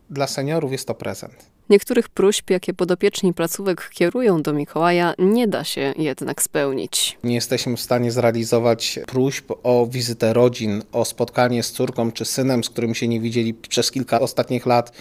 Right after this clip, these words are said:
Speaker 1: Nie możemy sprezentować seniorom papierosów, chociaż również takie się zdarzają.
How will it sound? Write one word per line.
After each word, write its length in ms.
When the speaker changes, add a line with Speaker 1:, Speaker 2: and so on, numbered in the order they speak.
Speaker 1:
Nie 140
możemy 520
sprezentować 680
seniorom 600
papierosów, 760
chociaż 340
również 360
takie 260
się 160
zdarzają. 720